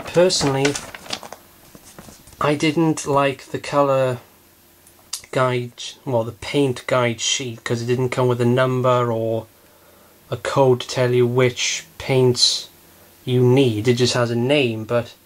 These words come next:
this was probably made in the eighties, and if you go into the shops today, <clears throat> all the names for the paints have changed, so it's gonna be very hard for you to find the right paints.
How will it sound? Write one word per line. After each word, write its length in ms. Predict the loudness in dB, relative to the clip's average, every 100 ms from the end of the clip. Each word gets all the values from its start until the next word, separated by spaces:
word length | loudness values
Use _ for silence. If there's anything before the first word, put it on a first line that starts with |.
| _ _ _ _ _ _ _ _ -20 -4
this 200 | -2 -2
was 120 | -4
probably 720 | 0 0 0 -4 -4 -4 -6
made 320 | -2 -2 0 0
in 120 | 0
the 120 | 0
eighties, 800 | 0 -2 -8 -6 -4 -4 -4 -8 -20 -20 -20 -20 -20 -20 -20 _ -20 -20 _ -20 _ -6
and 160 | -4 -2
if 100 | -6
you 80 |
go 160 | -4 -2
into 100 | -2
the 80 | -4
shops 320 | -4 -4 -4
today, 720 | -2 2 4 4 2 -2 -6 -18 _ _
<clears throat> 1200 | -2 -2 -4 -12 _ _ _ _ _ _ _ -14
all 280 | -2 0 0
the 160 | -2 -4
names 320 | -2 -4 -6
for 80 | -10
the 80 | -12
paints 360 | -6 -6 -6
have 100 | -8
changed, 440 | -2 0 0 -4 -8
so 240 | -4 -2
it's 140 | -2
gonna 120 | -2 -2
be 80 |
very 280 | 0 0 0
hard 360 | -2 -2 -2 -4
for 140 | -6
you 60 | -4
to 140 | -4
find 500 | -6 -16 -4 -2 0
the 80 | 0
right 320 | -2 -2 -6
paints. 560 | -4 -2 -2 -8 -12